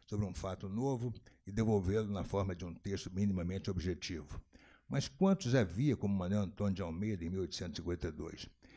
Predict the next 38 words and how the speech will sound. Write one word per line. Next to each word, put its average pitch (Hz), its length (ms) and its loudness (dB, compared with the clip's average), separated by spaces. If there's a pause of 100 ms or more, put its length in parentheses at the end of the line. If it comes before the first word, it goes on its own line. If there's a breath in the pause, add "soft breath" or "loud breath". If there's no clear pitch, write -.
(180 loud breath)
E 117 60 -2
quantos 170 400 4
dispunham 123 640 4
de 101 100 8
um 95 100 6
estilo 156 500 2
rápido 139 340 0
e - 20 -2
conciso, 95 640 -2 (420 soft breath)
como 104 180 -2
que 107 100 0
Otaviano 101 540 2
atribuía 95 420 2
a 95 40 2
Maneco, 85 520 -4
em 90 60 -10
meio 101 180 0
à 82 60 -2
prosa 101 360 0
barroca 95 480 -4
e - 40 -6
repolhuda 98 680 0 (520 loud breath)
que 190 80 -6
asfixiaria 110 760 -2
a 95 40 0
imprensa 98 380 -4
brasileira 90 500 -2 (260 soft breath)
até - 220 -2
o 107 80 0
nascer 92 360 -2
do 85 100 -4
século 85 400 -4
vinte? 76 400 -8 (720 soft breath)
Pelas 151 200 0
amostras 156 400 8
que 117 80 4
nos 120 80 6
chegaram, 117 560 2